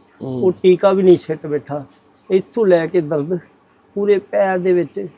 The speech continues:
Speaker 2: ਨਾ
Speaker 1: ਪੈਰ
Speaker 2: ਗੋਡਾ
Speaker 1: 'ਚ ਕੀੜੇ ਪਏ ਪਏ ਆ, ਸਾਰੀ ਹੱਡੀ ਕੀੜਿਆਂ ਨੇ ਖਾਧੀ ਪਈ ਆ।
Speaker 2: ਹਾਂਜੀ, ਨਾ ਗੋਡਾ, ਨਾ ਗੋਡਾ ਇੱਧਰ ਨੂੰ ਹੋ ਰਿਹਾ, ਨਾ ਗੋਡਾ ਉੱਧਰ ਨੂੰ ਹੋ ਰਿਹਾ।
Speaker 1: ਹੂੰ।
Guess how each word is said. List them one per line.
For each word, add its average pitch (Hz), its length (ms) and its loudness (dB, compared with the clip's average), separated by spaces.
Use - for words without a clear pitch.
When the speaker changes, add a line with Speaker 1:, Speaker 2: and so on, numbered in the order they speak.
Speaker 2:
ਨਾ 190 240 -4
Speaker 1:
ਪੈਰ 175 120 4
Speaker 2:
ਗੋਡਾ 143 180 4
Speaker 1:
'ਚ 160 60 -10
ਕੀੜੇ 143 280 2
ਪਏ 147 220 6
ਪਏ 139 200 4
ਆ, 135 60 4
ਸਾਰੀ 131 300 2
ਹੱਡੀ 127 200 -2
ਕੀੜਿਆਂ 127 300 0
ਨੇ 135 80 2
ਖਾਧੀ 123 300 -4
ਪਈ 123 240 -4
ਆ। 110 40 -4
Speaker 2:
ਹਾਂਜੀ, 165 320 -12
ਨਾ 156 260 -8
ਗੋਡਾ, 151 380 -4
ਨਾ 160 200 0
ਗੋਡਾ 151 360 0
ਇੱਧਰ 147 260 -4
ਨੂੰ 190 160 0
ਹੋ 175 140 2
ਰਿਹਾ, 160 200 -4
ਨਾ 151 120 -2
ਗੋਡਾ 139 300 -6
ਉੱਧਰ 139 240 -8
ਨੂੰ 160 180 -6
ਹੋ 151 140 -4
ਰਿਹਾ। 143 180 -6
Speaker 1:
ਹੂੰ। 120 340 -6